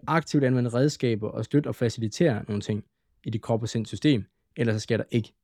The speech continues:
en skid. Så det er jo noget, vi har opfilet, når vi har de her følelser af sandhed omkring, hvad, hvad jeg egentlig restituerer, og hvad jeg bruger min tid på. Og der var der så den anden, der også sagde, "Gud, fuck, man, det kan jeg godt se, det der med, at når man også har ferie,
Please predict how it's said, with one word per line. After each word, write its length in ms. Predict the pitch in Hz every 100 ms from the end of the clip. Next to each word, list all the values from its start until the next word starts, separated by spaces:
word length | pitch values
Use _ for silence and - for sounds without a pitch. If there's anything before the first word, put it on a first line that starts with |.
| _ _ _ _
en 100 | 117
skid. 200 | - 95 _ _ _ _ _ _ _ _ _ _ _ _ _ _ -
Så 100 | 160
det 40 |
er 60 | 196
jo 40 |
noget, 160 | 196 185
vi 40 |
har 180 | 180 175
opfilet, 340 | 156 185 160
når 60 | 135
vi 80 | 127
har 100 | 143
de 80 |
her 60 | 143
følelser 320 | 135 143 147
af 40 | 139
sandhed 300 | 135 139 139
omkring, 340 | 127 127 123
hvad, 360 | 110 107 107 113
hvad 160 | 117
jeg 140 | 113 110
egentlig 200 | 123 120
restituerer, 520 | 104 - 127 127 113
og 40 |
hvad 100 | 107
jeg 100 | 107
bruger 160 | 104 120
min 100 | 110
tid 200 | - 131
på. 280 | 104 101 - _ _ _
Og 280 | 117 117 117
der 60 | 131
var 100 | 131
der 80 | 120
så 120 | 127
den 120 | 117
anden, 140 | 117
der 60 | 131
også 100 | 113
sagde, 120 | 123
"Gud, 140 | 107 104
fuck, 240 | 120 110
man, 140 | 104
det 120 | 101 110
kan 80 |
jeg 80 | 107
godt 140 | 113 110
se, 140 | 156
det 100 | 131
der 60 | 107
med, 120 | 110
at 100 | 104 131
når 140 | 113
man 120 | 107
også 200 | 110 113
har 80 | 110
ferie, 440 | - 170 143 98